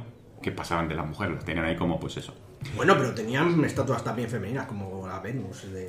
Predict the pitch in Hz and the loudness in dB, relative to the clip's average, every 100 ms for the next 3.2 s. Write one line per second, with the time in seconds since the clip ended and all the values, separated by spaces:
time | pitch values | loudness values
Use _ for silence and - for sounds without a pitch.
0 | 92 131 92 90 95 175 143 107 101 117 | -8 -8 -8 -6 8 12 12 12 12 12
1 | 123 147 143 139 131 127 139 139 139 139 | 12 12 12 12 10 10 12 12 12 10
2 | 135 123 101 113 101 92 95 98 - 117 | 8 8 8 6 6 4 4 2 6 10
3 | 143 | 10